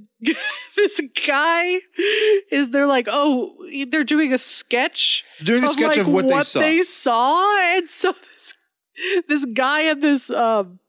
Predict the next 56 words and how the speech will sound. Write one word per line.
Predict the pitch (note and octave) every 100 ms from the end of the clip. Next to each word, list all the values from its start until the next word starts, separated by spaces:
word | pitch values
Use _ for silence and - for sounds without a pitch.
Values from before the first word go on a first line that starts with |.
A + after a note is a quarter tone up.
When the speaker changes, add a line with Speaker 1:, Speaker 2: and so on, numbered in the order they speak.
| -
Speaker 2:
Hazmat | C3 A2 F#2
suit. | -
Speaker 1:
hazmat | E4+ G#4+ A4+ A4 G#4
suit, | - C4+ B3 A#3 - - -
like, | D4+ C4+ A3
comes | F4+ E4
over | E4+ E4+
to | E4
the, | C4+ A#3+ - -
the | B3
thing | - D#4 C4+
with | C4
a |
piece | D#4 C#4+
of |
paper | C#4+ C4+
and | A#3+
just | C4+ -
goes, | - -
smack! | - - - G4 F4+ F#4+ F#4 C#4+ -
<laughs> | -
Just | A#3+ - - B4+ -
fucking | - - C5 -
smacks. | - - - - E4+ G4+ A4 A4+
Speaker 2:
It's | D#4+
very | A#3+ F#3+ E4 G#4 G#4
aggressive. | E4 C#4+ E4+ F4+ - D4 - F3+ D3 C5+ E5 - - -
Instead | A3+ E4+
of | E4
just | C#4+
being | D4+ C#4+
like, | B3+ - A3+
"Okay, | A#3+ A#3 G#3 F#3 F3+ F#3
I'm | G3
gonna | G3+ G3
go | F3 G3
up | F4+
Speaker 1:
<laughs> |
"I'm |
Speaker 2:
there | F#4
Speaker 1:
gonna | F#4
Speaker 2:
and | E3
just | G4
Speaker 1:
hold | G4
this | F#4 F#4+ F4+
Speaker 2:
hold |
it |
Speaker 1:
up | F4 G3+
Speaker 2:
up," | B3+
Speaker 1:
so |
you | F4+ D4+ E4+
can | - -
see." | - A#3 - D#4+
Speaker 2:
he | D4+
just | B3
goes, | G3+